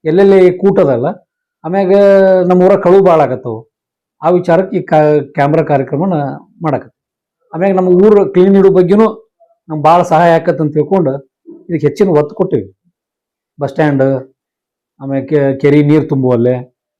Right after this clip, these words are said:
ಆಮ್ಯಾಗ ಊರ್ ಎಂಟ್ರೆನ್ಸಿಗೆ ಗಾಡಿ ಯಾವ ಬಂದು ಹೋದು ಅಂತ ಗೊತ್ತಾಗತ್ತೆ, ಅಂದ್ರೆ ಥೆಫ್ಟ್ ಆಗೋದು.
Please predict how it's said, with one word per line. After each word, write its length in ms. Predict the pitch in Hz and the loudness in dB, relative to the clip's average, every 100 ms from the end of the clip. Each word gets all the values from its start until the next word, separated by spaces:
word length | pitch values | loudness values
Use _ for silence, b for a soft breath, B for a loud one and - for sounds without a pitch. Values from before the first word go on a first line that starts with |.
| _ | _
ಆಮ್ಯಾಗ 220 | 127 143 139 | -12 -8 -2
ಊರ್ 220 | 143 156 | 0 2
ಎಂಟ್ರೆನ್ಸಿಗೆ 520 | 139 139 156 151 131 | 2 0 -2 -2 -2
ಗಾಡಿ 240 | 135 147 | 0 2
ಯಾವ 160 | 147 151 | 2 2
ಬಂದು 220 | 147 147 | 2 -2
ಹೋದು 360 | 147 139 139 143 | -2 -4 -4 -6
ಅಂತ 100 | 139 | -10
ಗೊತ್ತಾಗತ್ತೆ, 640 | 139 139 117 113 _ _ _ _ _ _ _ _ | -14 -14 -18 -20 _ _ _ _ _ _ _ _
ಅಂದ್ರೆ 180 | 147 143 | -6 -6
ಥೆಫ್ಟ್ 320 | 135 151 - | -2 -4 0
ಆಗೋದು. 580 | 147 131 127 113 117 _ | 0 0 0 -2 -6 _